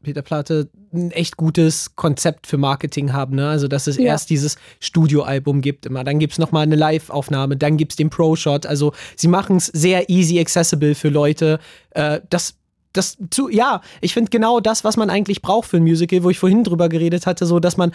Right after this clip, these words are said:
Speaker 1: nicht die Katze im Sack kaufen will und dann eher sich Shows anguckt, die man schon kennt. Aber wenn du ein Album hast, eine Live-Aufnahme, äh, also ein Live-Album auch nochmal, kann man sich die Musik vorher anhören, man kann sich so ein bisschen reinhören, ist das was für mich?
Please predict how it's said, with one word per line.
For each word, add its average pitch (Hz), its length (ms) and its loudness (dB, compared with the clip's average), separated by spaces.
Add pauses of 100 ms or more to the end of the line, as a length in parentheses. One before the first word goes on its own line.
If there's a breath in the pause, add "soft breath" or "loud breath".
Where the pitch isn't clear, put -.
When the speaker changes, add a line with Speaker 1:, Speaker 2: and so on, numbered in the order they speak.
(260 loud breath)
Speaker 1:
nicht 196 180 2
die 196 80 -2
Katze 202 260 -2
im 180 100 4
Sack 202 180 0
kaufen 170 280 2
will 185 100 6
und 185 120 2
dann 180 300 2
eher 190 300 4
sich 175 200 -2
Shows 180 240 0
anguckt, 175 320 -4
die 165 60 -2
man 165 160 2
schon 160 160 -2
kennt. 214 300 0 (280 loud breath)
Aber 170 240 0
wenn 175 160 4
du 175 160 4
ein 175 140 0
Album 165 420 -2
hast, 143 260 -4
eine 151 100 -2
Live-Aufnahme, 165 840 0 (320 loud breath)
äh, - 100 -6
also 165 680 2
ein 156 100 4
Live-Album 190 640 2
auch 151 160 -2
nochmal, 170 320 0
kann 190 120 -2
man 185 120 2
sich 175 100 0
die - 100 -2
Musik 202 360 2
vorher 165 280 2
anhören, 165 440 2
man 165 140 2
kann 190 180 0
sich 185 120 0
so 190 80 0
ein 180 60 6
bisschen 180 240 2
reinhören, 185 380 2
ist 233 180 -4
das 202 160 0
was 175 160 -2
für - 80 -2
mich? 175 240 0